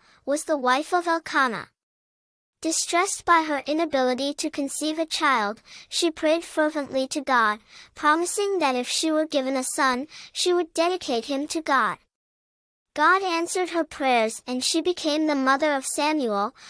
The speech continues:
who grew up to be a significant prophet in Israel. Famous people with the name Chana include Chana Block, an American poet, translator, and scholar.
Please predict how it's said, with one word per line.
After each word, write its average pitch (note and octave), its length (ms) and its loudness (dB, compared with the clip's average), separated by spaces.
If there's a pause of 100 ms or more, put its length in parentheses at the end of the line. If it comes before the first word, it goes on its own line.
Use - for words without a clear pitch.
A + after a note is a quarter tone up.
(140)
who D#4 140 -2
grew D#4+ 240 0
up D#4+ 220 2
to E4+ 120 -4
be C4 160 0
a B3+ 60 0
significant C#4+ 760 -2
prophet D#4 580 0
in E4 120 0
Israel. D4 580 0 (920)
Famous F#4 500 0
people D#4 440 0
with D4 180 0
the C4+ 100 -2
name C4 340 0
Chana A#3+ 600 -2
include C4 500 -2
Chana E4 420 0
Block, C#4 460 0 (260)
an C#4 100 -2
American C#4 580 0
poet, C#4 380 -2 (380)
translator, D4 800 0 (340)
and E4 160 -2
scholar. C#4 640 0